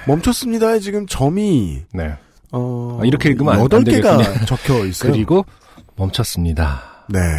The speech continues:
Speaker 1: 본인이 멈춘 게 아닙니다.
Speaker 2: 네.
Speaker 1: <laughs> 스스로 섰죠.
Speaker 2: 황당하고 상황을 받아들일 수가 없어서 현실을 부정하며 꺼진 시동을 다시 켜보려,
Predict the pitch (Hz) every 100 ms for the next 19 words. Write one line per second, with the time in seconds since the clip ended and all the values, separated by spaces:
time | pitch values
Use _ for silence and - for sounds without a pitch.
0 | 71 67 65 69 - 143 202 339 311 131
1 | 139 160 180 208 98 104 107 98 104 95
2 | 90 107 131 104 - - - - - -
3 | - - - 127 139 175 160 143 - 120
4 | 135 123 95 85 71 - _ _ _ -
5 | 190 196 196 165 107 87 87 151 165 156
6 | 147 139 139 147 147 147 - 135 117 -
7 | 87 85 87 139 156 165 147 113 107 101
8 | 98 82 98 139 151 147 147 - 135 143
9 | 147 117 - 160 170 156 151 85